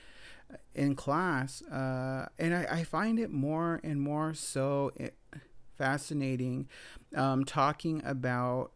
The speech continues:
um, oh, what do you call it? The relocation period. Yes, I'm sorry, it slipped my mind 'cause I was trying to contact my uncle this morning because I had questions about my grandmother because, um,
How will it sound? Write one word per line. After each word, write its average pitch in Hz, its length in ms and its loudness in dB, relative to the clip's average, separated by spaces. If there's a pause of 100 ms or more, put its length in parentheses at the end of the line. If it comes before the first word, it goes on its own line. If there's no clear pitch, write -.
(140)
um, 123 640 -2 (480)
oh, 143 200 0
what 131 120 -2
do 127 80 -4
you 120 120 0
call 180 420 0
it? 170 320 0
The 151 160 2
relocation 139 800 0
period. 120 380 0
Yes, 120 440 -2
I'm 123 120 -2
sorry, 123 240 2
it - 60 -4
slipped - 240 -2
my 160 120 2
mind 135 360 2 (320)
'cause 135 120 2
I 139 60 10
was 143 100 6
trying 214 160 2
to 214 60 2
contact 160 540 2
my 127 360 0
uncle 131 380 0
this 113 200 -2
morning 117 520 0
because 120 600 -2 (520)
I 131 120 2
had 131 200 4
questions 127 440 -2
about 110 340 0
my 113 200 0
grandmother 117 680 0 (180)
because, 110 600 -6
um, 110 500 -6